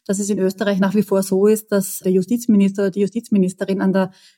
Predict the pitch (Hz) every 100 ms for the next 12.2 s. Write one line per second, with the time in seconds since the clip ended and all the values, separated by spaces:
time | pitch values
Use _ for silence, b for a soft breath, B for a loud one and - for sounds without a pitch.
0 | - - 220 - 240 220 190 185 208 180
1 | 175 - 196 196 196 208 - 202 196 196
2 | 196 196 196 185 185 202 190 185 - 185
3 | 190 - - 180 180 196 190 185 165 175
4 | - 190 185 185 202 - 175 165 175 175
5 | 175 - 170 196 233 B B B B _
6 | 202 190 202 202 190 196 196 185 202 196
7 | - 190 202 208 196 202 196 202 190 202
8 | 196 190 - 185 196 - 175 175 196 180
9 | 180 180 190 185 - 185 180 170 180 190
10 | - 185 185 180 170 185 220 190 180 185
11 | 180 180 220 233 185 165 170 - 180 -
12 | 180 -